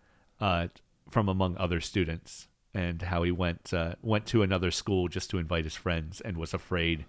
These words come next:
afraid that if he went into the school, they weren't going to let him leave because they think he was a student there, and that he'd get trapped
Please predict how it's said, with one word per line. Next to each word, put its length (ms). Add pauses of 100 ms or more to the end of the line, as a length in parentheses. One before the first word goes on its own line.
(400)
afraid 400
that 140
if 180
he 240
went 260
into 220
the 80
school, 240
they 140
weren't 180
going 140
to 80
let 180
him 140
leave 340 (200)
because 240
they 120
think 220
he 100
was 160
a 60
student 480 (320)
there, 420 (580)
and 160
that 160
he'd 120
get 180
trapped 460